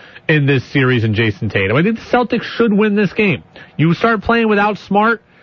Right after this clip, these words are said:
and a limited Rob Williams, you're back to being in trouble. I'm still gonna pick the Celtics. I think Tatum will supersede these concerns, and I think that he will go off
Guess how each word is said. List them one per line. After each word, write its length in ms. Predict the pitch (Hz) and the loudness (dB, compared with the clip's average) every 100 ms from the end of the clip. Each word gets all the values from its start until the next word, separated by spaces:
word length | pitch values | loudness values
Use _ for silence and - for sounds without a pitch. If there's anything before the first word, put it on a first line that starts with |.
| - - | -16 -4
and 80 | |
a 60 | 117 | -2
limited 400 | 113 139 196 214 | 2 2 2 0
Rob 300 | 202 208 196 | 2 0 0
Williams, 420 | 220 214 175 131 | 0 0 0 0
you're 260 | 117 151 208 | 2 2 2
back 460 | 180 - 202 202 - | 0 0 0 -2 -4
to 120 | 208 | -2
being 260 | 202 196 | 0 -2
in 140 | 185 170 | -2 0
trouble. 320 | 202 165 98 | 0 0 -2
I'm 100 | 107 | -6
still 180 | - 180 | -2 0
gonna 200 | 240 254 | 0 0
pick 220 | 233 196 | -2 0
the 80 | 139 | 0
Celtics. 520 | 165 127 113 196 - - - - | 2 0 0 -4 -6 -20 -20 -8
I 80 | - | 0
think 240 | 147 185 - | 2 0 -2
Tatum 560 | - 220 202 165 165 - - - - | 0 2 2 2 0 -4 -20 -14 -4
will 420 | 120 127 170 214 | 0 2 2 0
supersede 640 | - 226 190 190 - 208 | 0 -2 2 0 2 2
these 220 | 185 196 - | 4 2 0
concerns, 520 | 170 131 214 190 127 | -2 2 2 2 2
and 80 | 139 | 0
I 140 | 127 - - | -2 -6 -6
think 220 | - 180 147 | -2 0 0
that 120 | 120 | -4
he 300 | - 180 190 | -4 0 2
will 300 | 170 185 185 | 2 2 2
go 320 | 143 180 160 | 2 2 2
off 280 | 233 135 - | 0 -2 -6